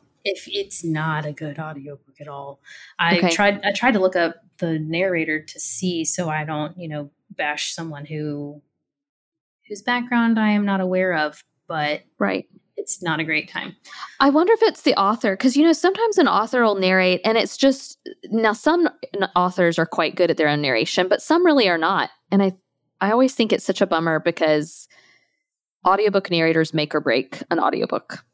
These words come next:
Speaker 1: Yeah, it's, I'm not loving the audiobook, but I do think the book book would be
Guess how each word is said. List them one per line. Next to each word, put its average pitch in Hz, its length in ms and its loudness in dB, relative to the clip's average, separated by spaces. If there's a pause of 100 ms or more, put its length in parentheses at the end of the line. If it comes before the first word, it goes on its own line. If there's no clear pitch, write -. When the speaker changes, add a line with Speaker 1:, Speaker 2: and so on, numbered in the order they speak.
(120)
Speaker 1:
Yeah, 170 340 0
it's, 208 240 0
I'm 208 220 8
not 196 260 6
loving 180 240 0
the 170 120 -2
audiobook, 180 680 2
but 202 80 2
I 196 100 2
do 226 260 -2
think 208 600 0 (320)
the 185 120 -2
book 214 320 4
book 170 300 -2
would 170 160 -4
be 165 440 -2